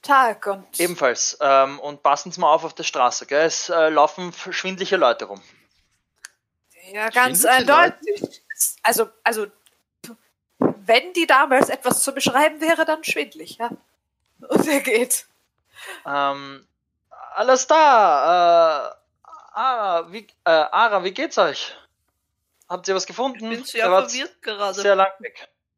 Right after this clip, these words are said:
Speaker 3: Ich bin auch sehr verwirrt. Wie lang waren wir
Speaker 4: Aber
Speaker 3: weg?
Speaker 2: Halb-, halbe Stunde, ein bisschen mehr.
Speaker 3: Ah, okay.
Speaker 4: Hm, ja, ich glaub schon.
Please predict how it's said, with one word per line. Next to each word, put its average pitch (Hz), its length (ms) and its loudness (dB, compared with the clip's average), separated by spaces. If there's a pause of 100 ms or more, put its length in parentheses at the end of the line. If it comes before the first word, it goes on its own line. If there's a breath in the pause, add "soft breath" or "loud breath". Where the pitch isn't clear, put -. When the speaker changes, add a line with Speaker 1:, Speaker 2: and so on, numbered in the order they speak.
(260)
Speaker 3:
Ich - 160 -20
bin 110 180 -18
auch 123 240 -8
sehr 104 260 -12
verwirrt. 113 560 -20 (1080)
Wie 156 120 -10
lang 311 160 -2
waren 220 140 -2
wir 180 80 0
Speaker 4:
Aber 185 140 0
Speaker 3:
weg? - 240 -10 (320)
Speaker 2:
Halb-, 180 400 0
halbe 185 280 0
Stunde, 190 360 -4
ein 185 80 -6
bisschen 156 220 -16
mehr. 151 300 -4 (260)
Speaker 3:
Ah, 117 260 -16
okay. - 180 -20
Speaker 4:
Hm, 466 280 -12 (260)
ja, 302 240 -14
ich 220 60 -18
glaub - 220 -20
schon. 214 180 -20